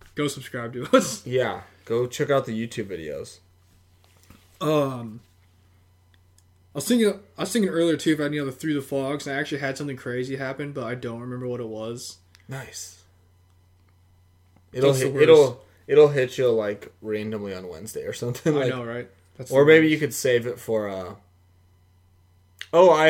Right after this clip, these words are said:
Speaker 2: I actually have one that I've been saving that I always forget, but I remember now. I always think it's weird. It's not weird, but when K-pop groups have English songs,
Speaker 1: Yeah.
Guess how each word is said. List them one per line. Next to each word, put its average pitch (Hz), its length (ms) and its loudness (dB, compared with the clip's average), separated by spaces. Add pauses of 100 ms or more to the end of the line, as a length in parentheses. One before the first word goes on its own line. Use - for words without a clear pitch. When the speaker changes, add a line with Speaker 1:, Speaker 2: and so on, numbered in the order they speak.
Speaker 2:
I 143 240 0
actually 147 300 2
have 127 200 0
one 127 140 0
that 123 100 -2
I've 113 280 -2
been 110 140 -6
saving 113 500 0
that 113 160 -2
I 104 180 -6 (220)
always 113 260 0
forget, 110 360 -4
but 117 80 -4
I 110 40 -2
remember 107 320 -6
now. 127 300 -6 (800)
I 123 180 0
always 147 340 6
think 160 180 -4
it's 127 120 -6
weird. 120 500 -4 (220)
It's 147 180 -2
not 160 220 0
weird, 117 300 -4
but 117 220 -2
when 117 360 -4 (460)
K-pop 156 340 6
groups 160 240 0
have 131 240 0
English 135 380 4
songs, 175 540 -4 (120)
Speaker 1:
Yeah. 117 280 -10